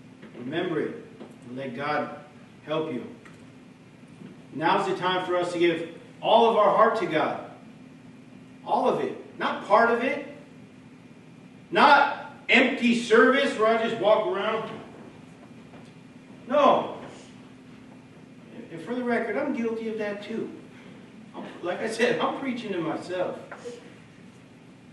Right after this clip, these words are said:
Now's the time to give my whole heart to God. Your whole heart to God. We need it.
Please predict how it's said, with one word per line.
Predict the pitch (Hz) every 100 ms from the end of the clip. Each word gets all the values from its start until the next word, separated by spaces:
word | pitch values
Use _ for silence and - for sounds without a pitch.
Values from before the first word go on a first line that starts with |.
| - - - - -
Now's | 131 175 180
the | 151
time | - 156 160 147 131 117 - - -
to | 135
give | 127 143 156 143 123 - - - - - - - - - -
my | 127
whole | 131 151 156
heart | 156 151 -
to | 123
God. | 120 110 101 - -
Your | 127 165 156
whole | 160 156
heart | 156 143 127
to | 117
God. | 107 95 - - - - - - - - - - - - - - - - - - - -
We | 160 190
need | 185 190 156
it. | - -